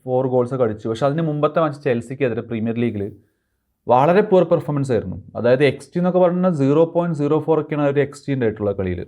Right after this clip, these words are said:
ടോട്ടനമിൻ്റെ. അപ്പോൾ അത്രയും ഭയങ്കര, അതായത് ഹിസ്-, ഹിസ്റ്റോറിക്കലി നോക്കുകയാണെങ്കിൽ ടോട്ടനം, ടോട്ടനമിൻ്റെ ഏറ്റവും വേഴ്സ്റ്റ് പെർഫോമൻസ് ആയിരുന്നു അത്.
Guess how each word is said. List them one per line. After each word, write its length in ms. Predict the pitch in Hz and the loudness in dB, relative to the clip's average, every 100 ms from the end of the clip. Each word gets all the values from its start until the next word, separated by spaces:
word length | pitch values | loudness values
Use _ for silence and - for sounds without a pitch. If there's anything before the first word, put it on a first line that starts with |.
| - - | -14 -2
ടോട്ടനമിൻ്റെ. 460 | 110 110 110 101 90 | -2 0 -4 -4 -2
അപ്പോൾ 140 | 110 | 0
അത്രയും 560 | 117 - 147 185 185 - | 0 2 2 4 2 -2
ഭയങ്കര, 400 | 101 104 151 160 | -4 -4 2 4
അതായത് 260 | 127 131 | 6 4
ഹിസ്-, 280 | 151 131 - _ _ - | 2 -6 -10 _ _ -16
ഹിസ്റ്റോറിക്കലി 680 | 123 - 156 165 170 202 | -16 -4 2 4 4 2
നോക്കുകയാണെങ്കിൽ 480 | 208 185 185 180 180 180 | 2 2 2 0 0 2
ടോട്ടനം, 520 | 143 139 151 151 147 - - _ | 2 0 -6 -6 -8 -16 -20 _
ടോട്ടനമിൻ്റെ 440 | 135 135 147 156 143 | -2 -2 -2 -4 -4
ഏറ്റവും 240 | 143 147 | -4 -2
വേഴ്സ്റ്റ് 300 | 135 135 - | 0 -2 -4
പെർഫോമൻസ് 420 | 127 123 135 135 | -6 -4 -4 -2
ആയിരുന്നു 220 | 131 117 | -2 0
അത്. 160 | 98 98 | -4 -6